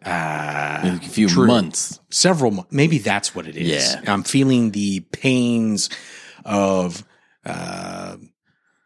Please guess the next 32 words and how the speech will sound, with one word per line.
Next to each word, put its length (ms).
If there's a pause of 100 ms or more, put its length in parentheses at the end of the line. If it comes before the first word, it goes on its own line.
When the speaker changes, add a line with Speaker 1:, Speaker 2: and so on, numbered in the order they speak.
(140)
Speaker 1:
the, 560 (1040)
I'm 160
in 120
the 140
throes 720
of 460
withdrawal. 800
Not 220
Speaker 2:
Yes. 120
Speaker 1:
unlike 300
Nick. 540 (420)
Speaker 2:
Yes. 420
Speaker 1:
Uh, 520
Speaker 2:
I 40
think, 220
although 260
Nick 260
is 100
handling 400
his 200
withdrawal 440
pretty 260
well. 220
Speaker 1:
Oh, 160
I 140
think 200
so 180
too. 340
I 160
think 220
he's, 200
I, 140